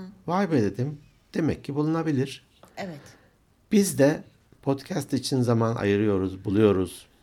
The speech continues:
Speaker 1: Birbirimizle
Speaker 2: Doğru.
Speaker 1: yazışıyoruz. Ee,
Speaker 2: Doğru.
Speaker 1: hani sen de meşgulsün, ben de meşgulüm.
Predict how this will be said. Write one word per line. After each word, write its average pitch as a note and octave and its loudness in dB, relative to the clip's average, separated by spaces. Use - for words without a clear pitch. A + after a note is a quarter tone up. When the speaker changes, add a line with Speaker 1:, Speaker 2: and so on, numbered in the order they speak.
Speaker 1:
Birbirimizle G#2+ 0
Speaker 2:
Doğru. G#2+ 4
Speaker 1:
yazışıyoruz. G2+ 0
Ee, - -6
Speaker 2:
Doğru. - -8
Speaker 1:
hani F#2+ -2
sen G#2 0
de G2 2
meşgulsün, G2 -6
ben G2 -4
de G2 -6
meşgulüm. F#2+ -6